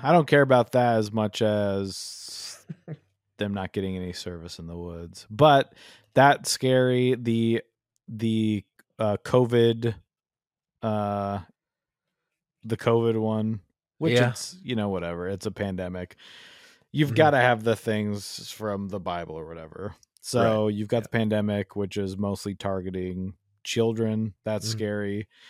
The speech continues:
Speaker 2: Sure.
Speaker 1: All of these three things were great. The, the planes falling out of the sky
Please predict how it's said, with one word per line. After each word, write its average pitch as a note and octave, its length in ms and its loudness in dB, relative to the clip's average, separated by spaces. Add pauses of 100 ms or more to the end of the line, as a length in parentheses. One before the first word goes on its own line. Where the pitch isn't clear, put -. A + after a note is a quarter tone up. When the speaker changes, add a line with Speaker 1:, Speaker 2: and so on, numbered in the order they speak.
Speaker 2:
Sure. A2 180 -8
Speaker 1:
All G#3+ 200 12
of E3+ 140 4
these D#3 280 4
three C#3 360 6
things A#2+ 300 2
were A2+ 80 2
great. G2+ 420 -2
The, A#2+ 200 4
the A#2 200 2
planes E3 520 2
falling C#3+ 260 6
out C3+ 140 8
of B2+ 40 2
the A#2+ 120 4
sky A#2+ 680 2